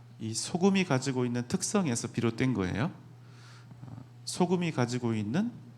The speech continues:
불변성, 이 변하지 않는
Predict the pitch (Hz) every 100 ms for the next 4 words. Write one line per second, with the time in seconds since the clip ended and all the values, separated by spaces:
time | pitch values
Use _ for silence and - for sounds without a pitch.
0 | - - - 123 120 117 113 - 147 110
1 | 104 104 - - - - - - - -
2 | 107 107 - 110 120 147 151 147 143 143
3 | 143 180 220